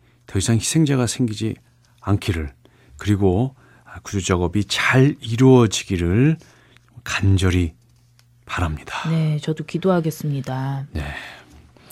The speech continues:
Speaker 1: 강승효 님이 반디 게시판으로 "수학여행 떠난 학생들이 무사하기를 바랍니다. 오늘도 출석합니다."
Speaker 2: 네,
Speaker 1: 해주셨습니다.
Speaker 2: 감사합니다.
Speaker 1: 많은 분들이 이런 바람을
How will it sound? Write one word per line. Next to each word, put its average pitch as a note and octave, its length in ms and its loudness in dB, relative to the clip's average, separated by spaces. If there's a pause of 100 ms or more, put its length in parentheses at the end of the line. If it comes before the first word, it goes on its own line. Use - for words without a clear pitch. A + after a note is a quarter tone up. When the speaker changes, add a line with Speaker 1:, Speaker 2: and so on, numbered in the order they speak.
(160)
Speaker 1:
강승효 F#2+ 640 2
님이 F2 420 2 (200)
반디 F2 280 -2
게시판으로 D#2+ 540 -6 (600)
"수학여행 G#2 680 2
떠난 G2 260 0
학생들이 G#2 520 -4
무사하기를 A2 680 0
바랍니다. E2+ 420 -2
오늘도 F2+ 340 -4
출석합니다." D2+ 960 -8
Speaker 2:
네, D#3 240 -4
Speaker 1:
해주셨습니다. D3 500 -8
Speaker 2:
감사합니다. D3+ 580 -6
Speaker 1:
많은 C#3 320 6
분들이 D3 540 2
이런 A2 280 0
바람을 F#2+ 640 -2